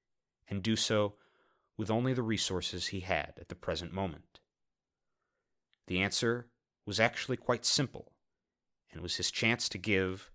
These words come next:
Khrushchev what he really wanted, a political victory to boast about in space. Korolev had already sent the first man into space. Why not the first woman? Since Soviet spacecraft were controlled remotely from the ground,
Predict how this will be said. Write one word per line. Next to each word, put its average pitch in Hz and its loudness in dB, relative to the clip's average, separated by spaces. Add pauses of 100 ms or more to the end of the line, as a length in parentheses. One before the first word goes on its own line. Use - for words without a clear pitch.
(120)
Khrushchev 80 -4 (500)
what 87 -6
he 98 -4
really 87 0
wanted, 80 -6 (1040)
a - -8
political 135 2
victory 107 -2
to 87 -4
boast 90 2
about 80 -4
in 90 -8
space. - -6 (1080)
Korolev 131 8
had 120 2
already 127 6
sent - 4
the - -12
first - -2
man 85 -2
into 85 -4
space. - 0 (840)
Why 82 -2
not 87 2
the - -4
first - 0
woman? 127 2 (1040)
Since - 2
Soviet 127 4
spacecraft - 2
were 92 -10
controlled 107 0
remotely 101 2
from 117 -4
the 110 -2
ground, 78 0